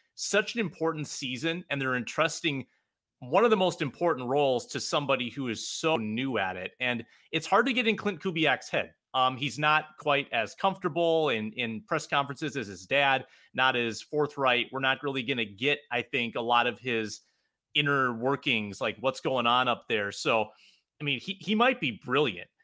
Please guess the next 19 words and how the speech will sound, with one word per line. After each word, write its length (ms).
He 160
just 220
doesn't 280
really, 380
you 100
know, 300
sell 340
the 100
program 600
very 220
well 400
to 100
us. 480
Um, 440
I 100
think 280
probably 420
in 120
the, 280